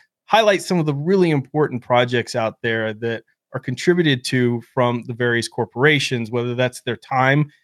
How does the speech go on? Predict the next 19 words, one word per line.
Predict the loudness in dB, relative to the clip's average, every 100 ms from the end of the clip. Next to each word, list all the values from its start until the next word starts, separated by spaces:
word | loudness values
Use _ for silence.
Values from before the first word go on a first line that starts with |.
| _ _ 0
whether | 0
that's | 2 0 0
allowing | 0 2 4 0
employees | -2 0 0 0
to | -4
work | 0 0 2
on | 2
this, | 2 2 0
whether | -2 -2
they're | -2 -4
directly | -4 -2 0 0 2 2
contributing | 2 -2 -2 0 0 -2
financially | -2 2 2 0 -2 0
and | 0
other | -2 -2
things | -2 -4 -4
to | -6 -6
these | -6 -2
projects. | 0 2 2 0 -2